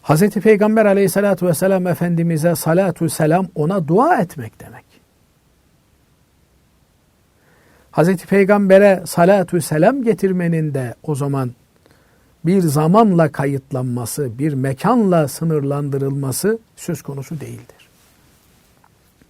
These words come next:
Efendim, minareler ezan okumak için yapılmıştır. Hazreti Peygamber Efendimiz zamanında minare yoktu ki.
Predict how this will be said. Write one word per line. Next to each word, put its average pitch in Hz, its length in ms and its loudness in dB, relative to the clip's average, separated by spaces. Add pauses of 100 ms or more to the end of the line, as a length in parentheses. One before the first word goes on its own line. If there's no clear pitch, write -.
(960)
Efendim, 233 420 2
minareler 233 760 4
ezan 220 300 4
okumak 220 460 2
için 175 240 -2
yapılmıştır. 123 880 -6 (480)
Hazreti 156 340 -8
Peygamber 170 420 -2
Efendimiz 160 440 -4
zamanında 156 500 -4
minare 156 340 -2
yoktu 277 320 -8
ki. - 140 -20